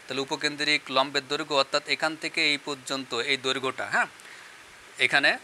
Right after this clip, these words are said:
উপকেন্দ্রিক লম্বের দৈর্ঘ্য এবং এখানে এই যে উপকেন্দ্র বরাবর যদি একটা লম্ব আঁকি, তাহলে উভয় দৈর্ঘ্য same হবে। ঠিক আছে?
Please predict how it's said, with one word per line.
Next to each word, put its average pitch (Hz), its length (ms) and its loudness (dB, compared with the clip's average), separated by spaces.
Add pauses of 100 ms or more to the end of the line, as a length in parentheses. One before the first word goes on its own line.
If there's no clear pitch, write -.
(100)
উপকেন্দ্রিক 147 560 0 (120)
লম্বের 135 340 4 (100)
দৈর্ঘ্য 127 280 0 (220)
এবং 165 160 0 (500)
এখানে 175 300 2 (240)
এই 180 120 4
যে 170 140 -4
উপকেন্দ্র 160 360 -4 (100)
বরাবর 156 360 2
যদি 156 220 -2
একটা 156 240 -4
লম্ব 143 220 2 (140)
আঁকি, 139 240 4
তাহলে 139 220 -2
উভয় 160 320 2
দৈর্ঘ্য 151 260 -2 (140)
same 151 140 4 (120)
হবে। 101 180 -2 (440)
ঠিক 175 180 2
আছে? 175 140 4